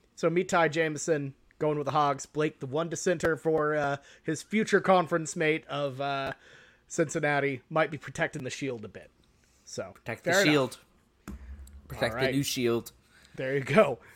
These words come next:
Speaker 1: Moving on to a team who might be a part of the new shield. We have the Utah Utes, kind of hyped as a college football playoff contender. This is a big test, though.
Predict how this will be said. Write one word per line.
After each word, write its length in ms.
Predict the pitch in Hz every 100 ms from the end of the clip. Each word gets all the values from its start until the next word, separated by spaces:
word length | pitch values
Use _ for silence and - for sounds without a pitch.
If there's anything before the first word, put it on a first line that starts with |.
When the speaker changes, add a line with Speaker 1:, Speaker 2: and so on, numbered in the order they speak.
| - - -
Speaker 1:
Moving 240 | 190 269
on 160 | 233 214
to 100 | 202
a 60 |
team 320 | 185 208 202 185
who 160 | 196
might 360 | 170 156 427 - - 123
be 320 | 135 113 107
a 80 | 107
part 220 | 117 104
of 100 | -
the 60 | 107
new 160 | 107
shield. 360 | - 165 392 - _ - - -
We 140 | 208 269
have 360 | 294 277 185 -
the 120 | 165
Utah 480 | 269 240 247 311 302
Utes, 640 | 254 302 269 - - - - _ _ _ _ _ _ -
kind 340 | 208 269 330
of 80 | 349
hyped 480 | 269 311 370 - 277 208
as 420 | 240 302 311 247 247 226
a 180 | 311 311
college 420 | - 269 285 254
football 420 | - 320 - 285
playoff 400 | - 285 285 277
contender. 640 | - 240 285 294 302 311 - - - _ _ -
This 180 | 277 359
is 120 | 339
a 60 |
big 220 | 320 349 254
test, 280 | 320 -
though. 240 | 185 120